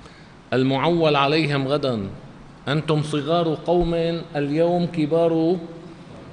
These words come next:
لا تتعودوا على السهر. أرجوكم ناموا علمياً وشرعياً، ودائماً الشرع متوافق مع العلم الصحيح، لأنه في علم غير صحيح.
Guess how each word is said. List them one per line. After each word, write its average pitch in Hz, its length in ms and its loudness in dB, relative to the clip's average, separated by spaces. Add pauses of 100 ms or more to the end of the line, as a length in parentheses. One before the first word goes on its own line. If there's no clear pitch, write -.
(300)
لا 147 140 0
تتعودوا 123 680 -2
على 101 140 -2
السهر. 95 380 -8 (1900)
أرجوكم 127 680 0
ناموا 151 600 0 (1400)
علمياً 240 580 4
وشرعياً، 165 880 4 (340)
ودائماً 202 460 4
الشرع 180 400 2
متوافق 165 680 0
مع 143 240 -2 (840)
العلم 160 560 4
الصحيح، 220 920 4 (540)
لأنه 143 220 2
في 175 180 2
علم 185 180 2
غير 175 180 2
صحيح. 104 360 -8